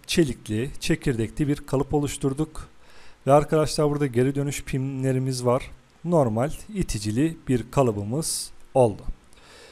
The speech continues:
Üçüncü kalıbımıza bakacak olursak birazcık daha, bir tık daha değişik bir şey yaptık arkadaşlar onda. Onu da size şöyle göstereceğim.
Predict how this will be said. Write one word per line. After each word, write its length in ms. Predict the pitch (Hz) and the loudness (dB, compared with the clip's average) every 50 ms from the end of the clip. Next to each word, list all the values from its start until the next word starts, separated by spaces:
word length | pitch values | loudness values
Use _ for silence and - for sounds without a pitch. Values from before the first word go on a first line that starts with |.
| - - - - _ _ _ - - - - - _ _ - - _ _ _ _ _ _ _ _ _ _ _ _ _ _ _ _ _ _ _ _ - _ - | -20 -20 -20 -20 _ _ _ -20 -20 -20 -20 -20 _ _ -20 -20 _ _ _ _ _ _ _ _ _ _ _ _ _ _ _ _ _ _ _ _ -20 _ -14
Üçüncü 360 | 170 - - 214 214 208 214 | -10 -6 -2 -2 -2 -2 -2
kalıbımıza 560 | 220 196 202 208 202 208 208 202 202 202 208 202 | 2 4 4 4 4 2 2 2 2 2 2 2
bakacak 440 | 190 185 196 196 185 196 190 190 | 2 2 2 2 2 2 2 2
olursak 580 | 202 208 214 202 - - 156 175 - - - - - - - - | 2 2 2 2 2 2 2 2 0 -2 -12 -12 -12 -12 -4 2
birazcık 480 | 180 208 196 170 151 151 156 - - | 6 8 8 8 6 4 -2 -6 2
daha, 320 | - 147 143 147 156 151 147 - - | 6 6 6 6 4 2 -6 -6 -6
bir 60 | 196 | -4
tık 260 | 180 - 156 - - | -2 -4 -4 -4 2
daha 200 | - 139 139 143 | 4 4 4 6
değişik 400 | 135 131 127 - - - - - | 4 2 0 0 -4 -6 -8 -10
bir 40 | - | -8
şey 220 | 123 - 143 139 131 | -2 2 4 4 4
yaptık 360 | 117 104 - - - - - | 4 2 0 -4 -6 -4 -4
arkadaşlar 640 | 107 101 - - - 101 104 95 - - - 110 104 | -4 -4 -4 -6 -6 -4 -4 -6 -6 -4 -4 -4 -2
onda. 460 | 104 101 101 101 104 127 151 165 156 - - - _ _ _ - _ - - - _ - - - - | -2 -4 -4 0 2 2 2 2 -2 -10 -20 -20 _ _ _ -20 _ -20 -20 -20 _ -20 -20 -16 -12
Onu 180 | 135 127 127 | -10 -10 -10
da 100 | 131 135 | -8 -6
size 280 | - - - - 139 139 | -6 -6 -6 -6 -8 -8
şöyle 360 | - - - 131 117 113 113 | -8 -4 -2 -2 0 0 -2
göstereceğim. 760 | 107 113 113 104 - - - 117 110 107 101 107 113 113 127 | -2 -2 -2 -2 -4 -4 -4 -4 -4 -2 -2 -2 -2 -2 -4